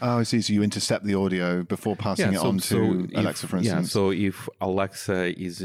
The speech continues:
Speaker 2: integrated with a, a car, with different types of smart home devices, and, and so on and so forth. So there's a third-party device that actually collects the audio before they send it to Alexa.
Speaker 1: I
Speaker 2: So
Speaker 1: see.
Speaker 2: be-, in parallel to sending it to Alexa, they can also send the audio to our algorithms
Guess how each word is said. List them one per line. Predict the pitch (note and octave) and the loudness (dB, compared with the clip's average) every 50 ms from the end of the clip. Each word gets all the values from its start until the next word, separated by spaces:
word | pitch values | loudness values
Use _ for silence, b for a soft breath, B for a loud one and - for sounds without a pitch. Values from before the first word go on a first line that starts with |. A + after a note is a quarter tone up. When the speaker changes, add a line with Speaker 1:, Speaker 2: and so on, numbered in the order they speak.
| F2 - - | -8 -6 -8
Speaker 2:
integrated | F#2 E2 F#2 E2+ - F#2 F2+ F2+ F2+ E2+ F2 | -8 -8 -6 -4 -2 0 2 2 0 0 -2
with | F2 D#2 F2 | -4 -2 -2
a, | E2 D#2+ D#2+ D#2+ D#2 - - - | -2 -2 -2 -4 -6 -8 -8 -12
a | - | -14
car, | _ - - A#2+ B2 B2 B2+ B2+ B2+ B2 B2 | _ -8 -4 -2 0 0 2 2 2 0 0
with | A2 F#2 F#2 E2+ D#2+ D#2+ F2 | -2 -2 -4 -6 -6 -6 -6
different | F#2 F2 - F#2 F2 E2+ | -6 -4 -2 -4 -4 -2
types | E2+ E2+ - - | -4 -6 -4 -6
of | D#2+ | -10
smart | - - G2 F#2 F2+ F2+ F#2 G#2 | -10 -6 -4 -2 -2 -2 -4 -4
home | - A2+ A2+ A2 | -2 0 0 2
devices, | G#2 G#2 F#2 G2 F#2 F#2 F2+ - F2 E2 E2+ | 0 0 0 0 -2 -2 -4 -6 -10 -8 -6
and, | E2+ D#2 | -8 -6
and | - E2+ E2 | -6 -8 -10
so | - - F2+ | -6 -6 -6
on | |
and | D#2+ | -6
so | - - - F2 E2 | -6 -8 -6 -6 -6
forth. | - - - D3+ A2+ F#2 - | -6 -4 -2 -2 -2 -2 -2
So | - G#2+ G2 G2+ G2+ F#2+ | -2 0 0 2 2 0
there's | G2+ F#2+ F#2+ | -2 0 -2
a | F#2+ F2+ | -2 -2
third-party | - - A2 G#2+ - - G#2 G2 F#2+ F#2+ | -2 -2 -4 -4 -2 -2 -2 0 0 0
device | F2+ F#2+ F2 F2+ F2+ F2+ E2+ | -2 0 0 0 0 0 0
that | F2 F#2 F2 | -2 -2 -2
actually | F2 - - - - | -2 -6 -8 -12 -6
collects | - F#2 F#2 F#2 F2+ - | -2 -2 -2 -2 -2 -4
the | - - B1+ | -6 -4 -2
audio | F2+ F2 E2+ F2 F2 E2 | 0 -2 0 0 0 -2
before | D#2+ F2 E2 - - F2+ E2+ F2 E2+ E2 E2+ | -2 -6 -8 -6 -6 -4 -4 -2 -2 -4 -4
they | E2+ E2 E2 | -4 -4 -6
send | - - - F2+ F2 E2+ | -6 -4 -4 -2 -2 -2
it | D#2+ - | -4 -4
to | - D#2+ | -6 -8
Alexa. | F2 A#2 C#3 C#3 - - - F2+ E2+ F2+ | -4 -4 -4 -4 -6 -6 -4 -4 -2 -2
Speaker 1:
I | G2+ G#2 G#2 | -2 -2 -2
Speaker 2:
So | G2+ - - - A2 G#2+ G2 F#2 | -2 -4 -2 0 2 2 2 2
Speaker 1:
see. | F#2+ G2 F#2 | 2 -2 -4
Speaker 2:
be-, | F2+ - - - - | -4 -4 -12 -14 -4
in | G#2 G#2+ F#2+ | -2 -2 -2
parallel | - - G#2 G#2 G#2 G2 F#2+ F#2 | -2 -2 -2 0 2 2 2 0
to | - F#2+ | 0 -4
sending | - - G2 F#2 F2+ F2 | -6 -2 -2 -2 0 0
it | F2 E2 - | -2 -2 -2
to | - F2+ F2+ F2+ F2 - | -4 -4 -2 -2 -2 -2
Alexa, | F2 F2 F2 F2 - - - | -2 -2 -4 -4 -4 -6 -6
they | E2 F2+ E2 | -4 -4 -4
can | - - F2 | -4 -4 -4
also | E2+ E2 - - F2 | -4 -4 -4 -8 -10
send | - - F2+ E2+ E2+ D#2+ | -8 -6 -4 -4 -4 -2
the | - E2+ | -4 -4
audio | - F2 F2 E2+ E2 E2+ E2+ E2 E2 D#2+ - _ _ _ | -2 -2 -2 -2 -2 0 0 0 0 -2 -6 _ _ _
to | - F2 E2+ - | -8 -8 -6 -2
our | - G2 G2 - | -2 -2 -2 -2
algorithms | - F2+ F2 E2 - E2+ E2+ D2+ D#2+ D#2+ | -2 -2 -4 -2 -2 -4 -4 -4 -4 -8